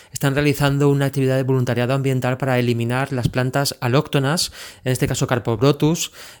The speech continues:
eh, la uña de gato, de muchas dunas de la zona del Preyonet. Esta es una planta exótica, invasora,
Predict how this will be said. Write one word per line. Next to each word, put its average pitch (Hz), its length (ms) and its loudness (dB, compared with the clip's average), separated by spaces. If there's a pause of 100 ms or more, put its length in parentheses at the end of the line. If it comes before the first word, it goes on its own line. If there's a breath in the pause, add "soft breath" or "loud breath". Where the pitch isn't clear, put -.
eh, 113 360 -4
la 117 80 0
uña 123 140 0
de 120 120 0
gato, 151 440 2
de 135 380 0
muchas 139 340 0
dunas 135 440 2
de 131 260 2
la 127 120 0
zona 135 260 0
del 135 120 0
Preyonet. 110 480 -4 (460 loud breath)
Esta 175 580 2
es 143 160 -4
una 151 320 -2
planta 139 420 -4
exótica, 147 680 0
invasora, 151 680 2